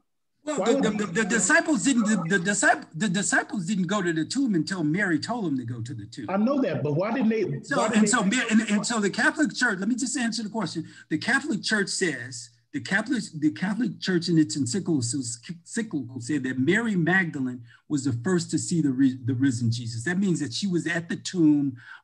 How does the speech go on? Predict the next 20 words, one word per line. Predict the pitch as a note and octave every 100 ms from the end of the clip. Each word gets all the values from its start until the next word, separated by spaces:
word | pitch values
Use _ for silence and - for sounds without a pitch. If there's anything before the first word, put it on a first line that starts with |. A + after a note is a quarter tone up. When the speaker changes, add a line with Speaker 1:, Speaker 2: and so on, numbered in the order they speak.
| _
Speaker 1:
by | D3+ D#3+
herself. | B2+ D3 A#2 - B2+ G2+ -
And | B2+
so | A2+
you're | D3+ E3
talking | A3 A#3+ A3+ F#3+
about | D#3+ D3+ -
things | D#3+ D3
that | D3+
happen | C#3 D3+ D3+ C#3
after | C#3+ B2 C3
the | A#2+ A#2
fact. | F3+ C3 - _ _ _ -
We're | D3 A#3+
talking | - B3 A3+ G3+ F3
about | D#3 E3 D#3 D3+
a | B2+
group | A#2 A3+ -
of | C4+
people | - F3+ E3+ D3 C#3+